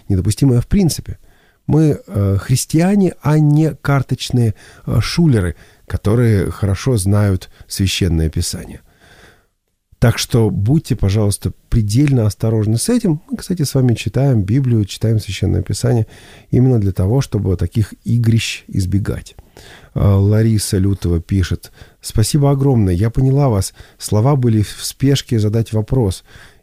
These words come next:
И уточнение по хотя бы немного». А, дальше Лариса продолжает.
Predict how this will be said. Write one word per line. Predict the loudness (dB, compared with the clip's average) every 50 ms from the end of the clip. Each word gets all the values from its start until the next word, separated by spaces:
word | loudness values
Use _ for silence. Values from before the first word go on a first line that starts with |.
| _
И | 0 2 4 4 4
уточнение | 2 2 0 0 -2 -2 -2 0 0 2 2 4 2 2 0 0 -2
по | -6 -4 -2 0 0 2 0 0 -2 -6 _ _ _ _
хотя | -20 -10 -4 -2 -2 0 0 0
бы | 0 0
немного». | 0 2 2 2 2 2 2 0 0 -2 -4 -6 _ _ _ _ _ _ _ _ _ _ _ _ _ _ _ _ _ _ _ -4
А, | 0 2 2 4 2 2
дальше | 2 0 0 0 0 0 0
Лариса | 0 0 0 0 -2
продолжает. | 0 0 0 2 2 0 0 -2 -4